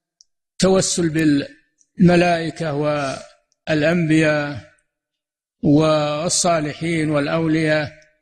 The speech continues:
يعبدونهم يسمونه توسل، ما يسمونه شرك، يسمونه توسل عشان يندرج مع الناس. هو شرك ولو سميته توسل، هو شرك،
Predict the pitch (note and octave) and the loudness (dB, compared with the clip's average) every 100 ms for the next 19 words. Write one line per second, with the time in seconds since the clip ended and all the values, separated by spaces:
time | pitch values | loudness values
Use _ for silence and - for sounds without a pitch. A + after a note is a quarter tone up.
0 | _ _ - G#3 F#3+ G3+ G#3+ B3 A#3+ A#3 | _ _ -2 0 0 -2 0 0 2 0
1 | A#3 - A#3 A#3 G3+ - E3+ D3 - - | -2 -2 -2 2 2 2 0 0 -2 -6
2 | - - C#3+ C4 A#3 G3+ F#3+ F#3 F3+ D#3+ | -10 -12 -6 0 2 2 0 0 2 0
3 | - D3 D#3 - _ _ _ _ _ - | 0 0 -2 -12 _ _ _ _ _ 0
4 | C#3+ D3+ G3+ F#3+ G#3 F3+ D#3 - D3+ - | 4 6 4 2 2 2 0 -2 -4 -8
5 | - _ _ _ _ _ _ _ _ _ | -14 _ _ _ _ _ _ _ _ _
6 | _ _ C3 D3 E3+ E3 F3+ D#3+ C#3 C#3 | _ _ -2 0 2 2 4 2 2 0
7 | C3+ C3 C3 B2+ B2+ A#2+ - - _ _ | 0 0 0 -2 -2 -4 -8 -12 _ _
8 | G3+ - B3+ A3 - - _ _ _ _ | 2 4 2 0 -6 -20 _ _ _ _
9 | _ _ B3 C4+ F#3+ F3 E3 D#3 C#3 B2+ | _ _ 2 2 2 0 2 2 2 -2
10 | - A#2+ B2 - - - _ _ _ _ | -2 -4 -4 -6 -8 -16 _ _ _ _
11 | _ _ _ _ _ _ _ _ - C#3 | _ _ _ _ _ _ _ _ 2 4
12 | D#3+ A#2+ G2 | 4 2 0